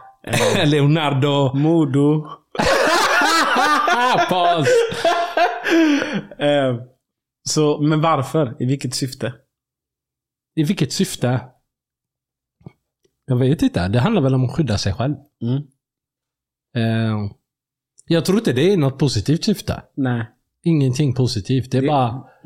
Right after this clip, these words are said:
Speaker 2: det visar bara att jag tar avstånd från dig från start.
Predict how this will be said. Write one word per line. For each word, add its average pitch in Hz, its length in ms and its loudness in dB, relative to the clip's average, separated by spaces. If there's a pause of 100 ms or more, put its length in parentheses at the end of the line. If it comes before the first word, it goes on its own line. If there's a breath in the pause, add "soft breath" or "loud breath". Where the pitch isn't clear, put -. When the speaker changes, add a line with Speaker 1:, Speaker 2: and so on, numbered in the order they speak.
(180 loud breath)
Speaker 2:
det 139 100 0
visar 156 340 0
bara 143 180 2
att 127 100 -2
jag 127 160 2
tar 135 140 2
avstånd 113 300 -2
från 113 260 0
dig 98 100 0
från 113 260 -2
start. - 540 -8